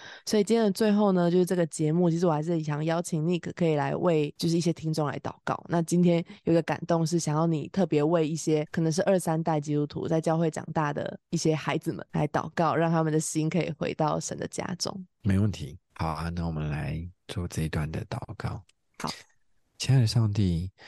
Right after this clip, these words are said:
Speaker 2: 嗯，你说我们若有人奉你的名，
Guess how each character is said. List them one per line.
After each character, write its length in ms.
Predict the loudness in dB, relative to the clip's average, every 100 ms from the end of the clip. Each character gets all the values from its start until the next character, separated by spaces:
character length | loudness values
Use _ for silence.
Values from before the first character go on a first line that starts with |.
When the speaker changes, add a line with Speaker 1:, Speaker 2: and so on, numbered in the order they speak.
| -18 -18 -18 -6
Speaker 2:
嗯， 380 | 0 2 2 -2
你 100 | -4
说 560 | -4 2 4 4 4 2
我 100 | 0
们 360 | -2 -2 -2 -6 0
若 220 | 4 4
有 160 | 4
人 460 | 2 0 0 -2 -6 -10
奉 200 | -6 -2
你 120 | -2 -2
的 120 | -4
名， 400 | -4 -6 -6